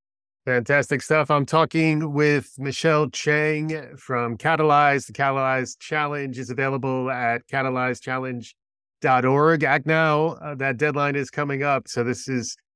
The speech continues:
a September deadline. So if you have ideas, get 'em in there. Michelle, we're approaching our conclusion here. I always like to give guests a chance for closing thoughts, any takeaways for folks who've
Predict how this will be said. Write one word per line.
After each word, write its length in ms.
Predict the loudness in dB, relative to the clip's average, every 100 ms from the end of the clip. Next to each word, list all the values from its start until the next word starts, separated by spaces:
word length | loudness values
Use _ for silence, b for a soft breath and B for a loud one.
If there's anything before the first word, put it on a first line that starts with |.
| _ -8
a 80 | 0
September 460 | 0 2 2 2
deadline. 420 | 2 2 0 -2
So 160 | -2 -4
if 80 | -2
you 80 | -4
have 180 | -2
ideas, 580 | -2 -2 -2 -2 -4 -6
get 140 | -6 -4
'em 120 | -2
in 140 | -2
there. 320 | -2 -2 -6 _ _ _
Michelle, 280 | -2 4 6
we're 300 | 6 4 2 -4
approaching 520 | -6 2 2 4 2
our 140 | 4 2
conclusion 600 | -2 -2 -2 -2 -4 -6
here. 400 | -4 -2 0 0
I 20 |
always 260 | 0 -2 -2
like 220 | -4 -4
to 340 | -4 -4 -6 -10 _ _
give 180 | -2 0
guests 300 | 0 -2 -2
a 60 | -10
chance 420 | -4 -2 -2 -6
for 600 | -8 -6 -4 -6 -10 -14
closing 440 | -8 -4 -4 -4 -6
thoughts, 500 | -4 -2 -2 -4 -8
any 260 | -6 -8
takeaways 560 | -2 -2 0 -2 -2 -2
for 140 | -6
folks 340 | -4 -4 -4 -10
who've 340 | -12 -12 -14